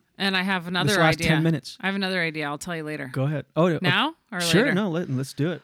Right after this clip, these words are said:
Speaker 1: Well, I just think you should create your own, like, makeshift ice tub, whether it's actually in the bathtub or do something outside,
Speaker 2: Mm-hmm.
Speaker 1: and show that how badly you need one and how you need to tell, and,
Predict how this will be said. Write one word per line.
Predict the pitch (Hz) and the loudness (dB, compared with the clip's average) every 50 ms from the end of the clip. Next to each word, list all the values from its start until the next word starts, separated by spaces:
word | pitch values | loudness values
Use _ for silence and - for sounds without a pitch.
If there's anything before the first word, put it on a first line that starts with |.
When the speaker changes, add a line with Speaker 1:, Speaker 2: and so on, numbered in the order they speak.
| _ _ - | _ _ -2
Speaker 1:
Well, | 214 233 - - | -2 0 0 0
I | 214 233 233 | 0 0 -2
just | 247 247 - | -2 -4 -4
think | - 262 254 247 - - | -2 -2 -2 -2 -2 -2
you | 233 220 | -2 -2
should | - - - 202 202 190 180 180 175 180 - | -2 0 0 0 2 2 0 -2 -6 -10 -16
create | - - - 185 175 170 175 175 175 165 | -14 -10 -6 -4 -4 -2 -2 -4 -4 -6
your | 170 160 156 160 | -6 -6 -4 -4
own, | 165 170 175 175 170 170 170 175 175 156 _ _ _ _ _ _ - | -4 -4 -6 -6 -8 -8 -8 -10 -12 -12 _ _ _ _ _ _ -10
like, | 175 175 165 165 147 - - _ | -8 -8 -8 -8 -10 -14 -14 _
makeshift | 185 185 190 180 170 170 - - - - 180 156 147 156 147 - - - - - - - _ _ _ _ _ _ _ _ _ _ _ _ _ _ _ _ _ _ _ _ - | -8 -4 -2 -2 -4 -4 -6 -8 -6 -2 -2 0 -2 -2 -4 -6 -8 -6 -6 -6 -6 -10 _ _ _ _ _ _ _ _ _ _ _ _ _ _ _ _ _ _ _ _ -4
ice | 170 175 190 - - - - - | -4 -4 -2 -2 -4 -6 -6 -6
tub, | - 233 226 226 233 220 208 | -4 -2 0 0 -2 -2 -2
whether | 190 165 165 175 165 | -4 -2 -2 -2 -2
it's | 165 160 - | -2 -4 -4
actually | - 165 165 170 - - 196 185 | -4 -4 -4 -4 -4 -6 -6 -6
in | 180 | -6
the | 180 | -4
bathtub | 165 175 170 170 170 - - 185 175 170 165 165 | -4 -2 -2 -2 -4 -6 -6 -6 -4 -4 -6 -8
or | - 160 160 156 151 151 151 156 | -8 -6 -4 -4 -2 -2 -4 -6
do | 160 147 156 170 175 | -8 -10 -10 -10 -8
something | - - 165 165 - 180 165 151 | -6 -6 -6 -6 -6 -8 -8 -8
outside, | 151 156 139 - - 160 147 143 151 190 220 - | -8 -8 -8 -8 -6 -4 -2 -2 -2 -4 -4 -2
Speaker 2:
Mm-hmm. | 151 143 127 127 131 160 214 - - - _ _ - | 0 0 2 2 0 0 -2 -6 -16 -20 _ _ -4
Speaker 1:
and | 180 190 190 | -2 -2 -2
show | - - - 196 180 175 180 | -2 0 0 0 0 0 0
that | 185 170 135 | -2 -2 -2
how | 156 180 170 165 165 160 | -2 -2 0 0 -2 -2
badly | 156 165 156 156 160 156 165 165 165 | -2 -2 -2 -2 -2 -4 -6 -10 -8
you | 156 156 151 | -8 -6 -6
need | 151 147 147 151 151 143 - - - - _ _ - | -6 -6 -6 -6 -8 -8 -10 -12 -12 -14 _ _ -16
one | 156 139 139 139 139 143 147 - - - - | -12 -12 -10 -10 -12 -12 -16 -18 -20 -14 -10
and | 165 160 156 160 | -8 -8 -8 -6
how | 165 170 160 160 | -4 -4 -2 -2
you | 160 165 165 170 | -4 -6 -6 -8
need | 170 160 151 - | -8 -8 -8 -8
to | - - | -8 -6
tell, | - 175 147 143 | -4 -2 -2 -2
and, | - 175 175 165 | -2 -2 -4 -4